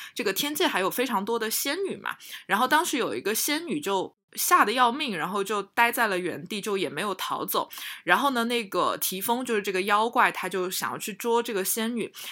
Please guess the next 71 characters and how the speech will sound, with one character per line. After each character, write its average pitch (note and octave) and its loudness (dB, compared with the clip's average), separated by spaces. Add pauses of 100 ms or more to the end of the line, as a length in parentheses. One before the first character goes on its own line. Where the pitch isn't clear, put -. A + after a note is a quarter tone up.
(120)
但 D#4 2
这 D#4 2
个 C#4+ 4
仙 D4+ 0
女 A3+ -2
呢， - -2
刚 B3+ 2
好 A#3+ 2
就 F#3+ -2
是 F#3 -2
这 E3+ -2
个 G#2+ -2
牧 A3+ -2
羊 E3+ 0
神 F3 -4
潘 A#3+ 0
非 F4+ 0
常 F#3+ -2
非 A#3+ -2
常 G3+ -4
喜 - 0
欢 A3 0
的 A#3 -2
一 D3+ -2
个 D3 0
仙 F#3+ -2
女， F3+ -8 (320)
所 B3 0
以 C4 2
这 F#4+ 2
个 B3 4
时 G3+ -2
候 G#3+ -2
呢， G3 2
潘 B3 -2
虽 D4+ 0
然 A3+ 0
平 G#3+ -6
时 G3 -4
他 G#3+ -4
的 G#3 -2
人 D3+ -2
物 F#3 -6
形 F3 -6
象 F#3+ -4
是 G3 -8
非 C#4+ -2
常， F3+ 0 (400)
呃， D#3+ 0 (280)
怎 E3+ -4
么 D3+ -6
讲 E3 -2
呢， A2 -8
就 F3+ -6
是 D#3+ -2
又 A#3+ 2
胆 F3+ 4
小 F3 2
又 F#3+ -2
自 F#3+ -6
卑， F#3 0
然 D#3 -2
后 F#3+ -4
也 D#3+ -6
没 D3+ -6
有 F3+ -2
什 G3 -6
么 D#3 -6
存 D#3+ -8
在 F#3+ 0
感， - -4